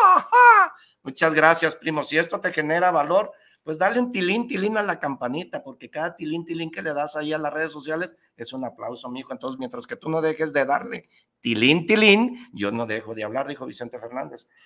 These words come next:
Armando Díaz, saludos. Es primera vez que escucho el programa aquí en Belice. Saludos desde Belice. Un saludo para el invitado. Hay muchos, primo, pero la verdad, pues ya nos queda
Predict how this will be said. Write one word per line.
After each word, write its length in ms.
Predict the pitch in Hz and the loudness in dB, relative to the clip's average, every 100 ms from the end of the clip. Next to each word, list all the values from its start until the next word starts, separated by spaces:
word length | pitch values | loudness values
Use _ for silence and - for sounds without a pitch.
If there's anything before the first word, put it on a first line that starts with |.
| _ | _
Armando 400 | - 131 165 190 | -2 4 4 4
Díaz, 260 | 180 175 160 | 4 4 4
saludos. 560 | 147 156 175 127 - - | 2 0 0 -2 -4 -4
Es 180 | 160 170 | -4 -2
primera 400 | 139 143 147 143 | -4 -2 0 0
vez 240 | 151 151 | -2 -6
que 180 | 131 120 | -6 -4
escucho 460 | 117 - 143 - | -6 -12 -14 -10
el 100 | 135 | -10
programa 540 | 117 107 113 123 139 151 _ _ _ - | -10 -14 -8 -6 -6 -10 _ _ _ -8
aquí 400 | 110 - 120 131 | -8 -6 -4 -2
en 240 | 139 131 | -2 -4
Belice. 640 | 120 110 110 131 131 107 - | -6 -6 -4 -6 -8 -12 -12
Saludos 840 | - - 110 120 156 135 107 - _ | -12 -8 -6 -4 -4 -6 -10 -16 _
desde 240 | 107 101 | -14 -12
Belice. 520 | 98 98 101 - - _ _ _ _ _ _ _ _ _ _ _ - | -14 -12 -14 -16 -18 _ _ _ _ _ _ _ _ _ _ _ -14
Un 80 | |
saludo 380 | 120 135 143 147 | -4 0 2 0
para 140 | 143 123 | 0 0
el 80 | 117 | -2
invitado. 340 | 113 131 143 | -4 -4 -6
Hay 120 | 147 143 | -6 -10
muchos, 400 | 110 123 123 135 | -10 -10 -10 -16
primo, 320 | 127 143 139 | -14 -14 -10
pero 340 | 123 120 117 113 | -8 -6 -6 -8
la 160 | 110 | -10
verdad, 300 | 110 101 120 | -10 -10 -10
pues 140 | 151 117 | -10 -10
ya 100 | 127 | -10
nos 200 | 139 - | -10 -12
queda 480 | 139 147 135 110 | -6 -4 -4 -8